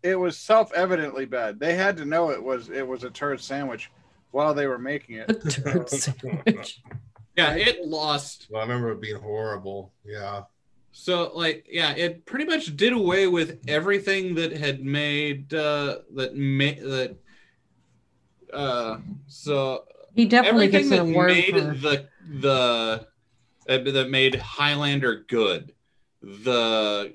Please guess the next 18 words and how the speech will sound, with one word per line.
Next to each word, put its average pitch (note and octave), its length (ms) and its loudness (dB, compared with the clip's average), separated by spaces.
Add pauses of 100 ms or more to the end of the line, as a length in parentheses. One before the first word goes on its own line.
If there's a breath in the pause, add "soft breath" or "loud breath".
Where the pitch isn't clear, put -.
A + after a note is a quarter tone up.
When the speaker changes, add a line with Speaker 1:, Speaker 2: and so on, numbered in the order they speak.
(160)
Speaker 3:
the G#2 100 -6
really C#3+ 320 6
good, C3 200 0
the, A#2 440 2
no, A2+ 200 -4
I G2+ 120 -2
won't G#2 220 -4
say A2 120 2
really G2 280 0
good F#2 160 -2
sword F#2+ 280 -4
fights, F2+ 320 -2
'cause F#2 200 -8
this G#2 160 -6
was G2 140 -14
before G2 420 -4
they F#2 120 2
really F#2 460 -2